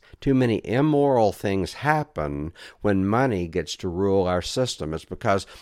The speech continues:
too many vulnerable and disenfranchised people and peoples get trampled upon when we allow money to run our system.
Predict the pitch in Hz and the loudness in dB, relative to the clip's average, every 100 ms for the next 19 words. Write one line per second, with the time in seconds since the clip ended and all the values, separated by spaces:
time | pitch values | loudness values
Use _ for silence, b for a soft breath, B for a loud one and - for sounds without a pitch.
0 | B - 147 139 127 104 78 101 120 135 | B 0 2 4 2 0 0 0 2 2
1 | 135 117 113 - 92 85 117 - 120 - | -2 -2 -2 -2 -4 -2 -2 -2 -4 -4
2 | 110 104 101 - 101 95 - - - 135 | -2 -2 -2 -2 -2 -2 -4 -6 -2 -2
3 | - 80 78 B B - 82 - 170 190 | -2 -2 -2 B B -8 -6 0 0 2
4 | 90 82 80 90 87 - B B 87 113 | 0 2 2 -2 -4 -10 B B 0 0
5 | - - 127 151 165 113 82 78 92 82 | 0 -2 0 0 0 -2 -2 -2 -2 0
6 | 80 80 92 - B - 107 101 107 101 | -2 -4 -6 -10 B -2 0 2 2 2
7 | 107 104 101 82 104 127 117 95 - 92 | 4 4 2 2 0 0 -2 -4 -4 -2
8 | 87 110 110 101 90 92 - 151 143 - | 2 2 2 0 2 0 0 -2 -2 -4
9 | 71 64 | -8 -10